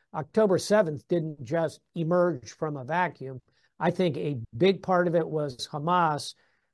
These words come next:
believing that their seat at the table was rapidly falling off the edge and therefore they needed to do something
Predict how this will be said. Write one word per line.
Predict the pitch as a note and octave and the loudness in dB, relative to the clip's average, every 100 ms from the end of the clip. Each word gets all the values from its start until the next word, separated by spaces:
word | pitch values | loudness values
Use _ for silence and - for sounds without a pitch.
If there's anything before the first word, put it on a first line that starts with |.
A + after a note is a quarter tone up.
| _ C3 | _ -2
believing | E3+ F3+ F3+ E3+ D#3+ | 2 2 2 0 -4
that | D#3 D3+ D3+ C3 | -6 -6 -10 -4
their | E3 F3+ | 0 0
seat | C3+ - F#3 E3+ | -2 -4 -2 0
at | D#3+ | -2
the | D3+ C3 | -4 -12
table | - F3+ F3+ C#3+ C#3 C3 B2+ _ _ _ _ | -6 -2 -2 -2 -6 -8 -12 _ _ _ _
was | - D#3 C#3+ - | -2 -2 -2 -6
rapidly | - D3+ F3 F3+ - - D3+ D3 C#3+ B2+ - _ _ | 0 4 4 2 -2 -4 0 2 0 -2 -12 _ _
falling | E3+ D#3+ D#3 D3 C#3 | 4 4 2 -4 -6
off | D#3+ D#3 D3+ | -2 -2 -4
the | - C#3 D3+ | -10 -10 -6
edge | D#3+ D3+ C#3 C3 - _ _ - | -2 -2 -4 -8 -12 _ _ -10
and | C#3+ | 0
therefore | E3 E3 E3 D#3 D#3 | 4 4 2 -2 0
they | D#3 F3 | 2 2
needed | E3+ E3 C#3+ | 2 0 -2
to | D3+ | -4
do | D#3 | -4
something | C#3 - - D#3 B2+ D3 C3 | -4 -6 -8 -8 -6 -8 -8